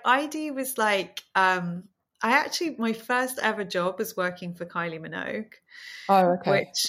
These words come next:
Speaker 1: um,
Speaker 2: Kylie predated I D. Sorry, I got my,
Speaker 1: <laughs>
Speaker 2: my
Speaker 1: predated
Speaker 2: chronology mixed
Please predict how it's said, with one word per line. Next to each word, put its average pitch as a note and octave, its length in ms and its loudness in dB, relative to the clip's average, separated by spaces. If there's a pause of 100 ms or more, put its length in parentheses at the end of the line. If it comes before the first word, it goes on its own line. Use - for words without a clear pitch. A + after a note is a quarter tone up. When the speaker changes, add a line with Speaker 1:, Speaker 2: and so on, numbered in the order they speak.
Speaker 1:
um, G3+ 140 8
Speaker 2:
Kylie - 200 8
predated E3+ 580 8 (100)
I D#3+ 100 4
D. D3+ 300 0
Sorry, D#3 300 4
I D#3 60 2
got D#3+ 200 2
my, D3+ 240 2 (160)
Speaker 1:
<laughs> D4+ 140 2
Speaker 2:
my D4+ 100 2
Speaker 1:
predated - 0 -
Speaker 2:
chronology B3+ 580 4
mixed G3+ 260 0